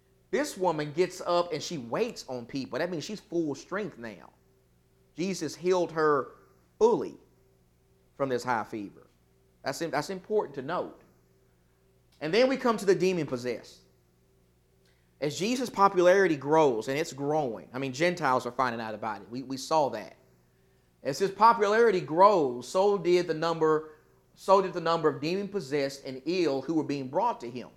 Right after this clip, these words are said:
Now, demons in the New Testament are, they go by different names. Sometimes they're called demons.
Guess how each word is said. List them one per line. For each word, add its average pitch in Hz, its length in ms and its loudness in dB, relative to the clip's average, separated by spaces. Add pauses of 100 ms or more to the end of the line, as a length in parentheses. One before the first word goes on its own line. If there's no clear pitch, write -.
(1400)
Now, 151 380 2 (1200)
demons 147 840 -2 (360)
in 170 120 0
the 202 100 2
New 208 140 0
Testament 156 600 -2
are, 139 160 2 (260)
they 160 360 4
go 175 180 4
by 185 180 6
different 165 400 0
names. 127 500 -4 (240)
Sometimes 185 440 -2
they're 196 100 -2
called 180 360 2
demons. 151 640 -6